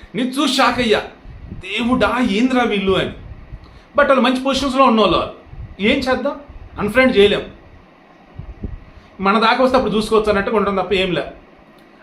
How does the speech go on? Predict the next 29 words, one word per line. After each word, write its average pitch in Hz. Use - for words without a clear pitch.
And 208
వేరే 226
తేడా 202
కూడా 226
బిహేవ్ 190
చేయట్లేదు. 170
But 208
ఈ 214
పోస్టులు 247
పెడుతుంటే 214
నేను 226
షాక్ 226
అయ్యా, 190
"ఏమైంది 302
అసలు 254
వీళ్ళకని?" 202
చెప్పేసి. -
సిగ్నల్ 220
ఇచ్చేశాడు 226
జూనియర్ 208
ఎన్టీఆర్ 190
ఎవరి 208
పక్షాన 208
ఉన్నాడో. 170
చూసారా 226
బులుగు 202
రంగు 185
అంటూ. 165
అంటే 277